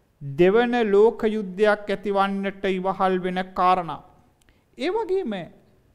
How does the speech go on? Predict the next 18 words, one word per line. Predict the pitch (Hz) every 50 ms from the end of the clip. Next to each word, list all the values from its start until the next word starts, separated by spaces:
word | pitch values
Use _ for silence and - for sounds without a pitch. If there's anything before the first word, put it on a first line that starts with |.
| _ _
හිට්ලර් | - - 285 311 - - 320 247 196 170 143 123 120 - - - - - _ _ _ -
ජාතීන්ගේ | 151 143 147 147 226 226 247 294 294 - - 311 302 294 285 285 269 269 262
සංගමයෙන් | 254 - - - 233 254 269 269 262 262 262 262 254 254 247 233 233
ඉවත් | 254 302 302 302 302 - -
වෙලා | - 165 127 107 104 - - - _ _ _ _ _ _ _ _ _ _ _ _ _ -
රයින්ලන්තයේ | - 190 190 220 247 262 262 262 254 247 247 240 226 - - 247 233 226 233 233
චෙකොස්ලෝවකියාවෙන් | - 226 220 269 254 247 - - 233 240 247 254 254 247 247 - 247 247 240 233 240 226 233 233 226
රටවල් | 226 247 262 226 - 247 240 240 247 240 233
ආක්‍රමණය | 220 226 269 277 - - - 311 302 311 294 294 277 262
කරමින් | 269 - 175 151 160 160 165 170 175 190 - - - _ _ _ _ _ _ _ _ _ _ _ -
අවි | 160 185 196 220 254 262 262
ආයුධ | 254 247 247 247 247 220 202 254 262
එක්රැස් | 262 - - - - 311 285 - - -
කරමින් | - 254 214 180 151 147 147 151 165 196 208 - - _ _ _ _ _ _ _ _ -
යුරෝපයේ | 151 156 156 160 185 220 233 247 247 254 254 254 254 247 240 240 233 196 185
බලගතු | 185 196 202 220 247 240 226 247 233 233 - 233 214
රාජ්‍යයක් | 214 220 220 233 247 226 226 - - 254 247 240 226 208
බවට | 214 220 233 226 220 226 - 220